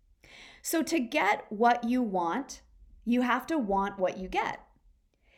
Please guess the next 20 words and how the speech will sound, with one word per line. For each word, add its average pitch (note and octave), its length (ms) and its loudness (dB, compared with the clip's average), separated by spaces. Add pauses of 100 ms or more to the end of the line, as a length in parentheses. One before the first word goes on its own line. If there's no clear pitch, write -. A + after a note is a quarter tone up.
(280)
Eckhart D#4+ 440 6
Tolle C4+ 420 2
says, G3 680 4
"Imagine C4 640 2
that E4 180 -2
the C4 80 6
moment A3 600 4
right A3 460 0
in A#3 200 2
front A3 300 0
of G#3+ 140 0
you F3+ 380 0 (260)
is G#3 220 2
the B3 80 4
moment A3+ 480 4
that G#3+ 80 -6
you G3+ 220 -2
had F3 380 -2 (260)
wished G#4 300 -2
for." - 320 -12